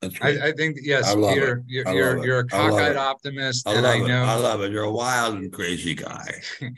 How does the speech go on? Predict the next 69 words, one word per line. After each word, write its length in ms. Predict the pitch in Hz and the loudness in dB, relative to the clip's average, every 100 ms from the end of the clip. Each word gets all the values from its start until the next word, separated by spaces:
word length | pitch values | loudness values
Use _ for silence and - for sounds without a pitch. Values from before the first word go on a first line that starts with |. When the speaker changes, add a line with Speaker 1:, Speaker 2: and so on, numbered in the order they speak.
| - - - | -16 -12 -2
Speaker 2:
But 160 | 165 | 0
Ben, 180 | 190 185 | 0 0
I 60 | 180 | 0
wanna 240 | 208 233 | 0 -2
get 160 | 170 127 | -2 -4
to 60 | |
this 160 | 143 123 | -6 -6
thing 160 | 135 131 | -4 -2
that 80 | 123 | -2
we 100 | 117 | -4
were 80 | |
talking 240 | 117 113 113 | -4 -4 -4
about 220 | 107 104 | -6 -8
before, 480 | 101 - 101 101 98 | -12 -8 -4 -4 -4
and 220 | 107 101 98 | -6 -8 -8
'cause 140 | 117 104 | -8 -8
we 120 | 113 | -6
were 100 | 117 | -6
talking 220 | 139 139 | -6 -6
about 200 | 131 127 | -4 -6
this 160 | 110 113 | -6 -10
on 80 | |
the 60 | 101 | -10
phone 280 | - 113 113 | -10 -8 -6
the 80 | 110 | -6
other 160 | 107 | -6
night. 200 | 104 104 107 | -6 -8 -8
I'm 100 | 151 | -8
not 140 | 143 123 | -8 -6
sure 180 | 123 | -4
we 100 | 113 | -4
spoke 340 | 113 - 107 104 | -6 -6 -8 -6
about 220 | 104 98 | -6 -8
this 140 | 92 - | -8 -10
on 140 | 98 | -8
the 80 | 95 | -10
phone. 380 | 101 101 98 95 _ _ | -10 -10 -10 -14 _ _
I, 80 | 107 - | -16 -10
I'm 160 | 110 110 | -8 -4
not 220 | 120 123 | -2 -2
sure 120 | 123 | -4
if 60 | 120 | -8
we 80 | 101 | -10
spoke 260 | - 107 101 | -8 -8 -6
about 180 | 104 | -8
this 180 | 101 95 - | -8 -10 -10
on 120 | 98 | -10
the 60 | |
show. 360 | 95 - 110 104 | -8 -4 -2 -2
Uh, 100 | 95 95 _ | -6 -10 _
Peter 220 | 120 110 | -6 -4
was 160 | 107 98 | -4 -6
here. 160 | 104 98 | -4 -6
I 40 | |
spoke, 300 | 95 - 104 101 | -6 -12 -16 -10
uh, 80 | 104 101 | -10 -8
no, 120 | 104 | -8
I 60 | |
spoke 300 | 98 - 110 | -8 -6 -8
to 80 | 101 | -6
him 120 | 101 | -6
about 340 | 110 98 92 92 | -6 -4 -6 -6
this. 200 | 95 - _ - - _ - | -12 -12 _ -20 -20 _ -2
But 280 | 120 120 123 | 0 0 -2
you 100 | 139 | -4
were 100 | 127 | -4
talking 380 | 147 156 143 | -2 -2 -2
about, 320 | 135 120 113 117 _ - | -6 -2 -2 -2 _ -8
uh, 340 | 104 101 98 | -2 -2 -2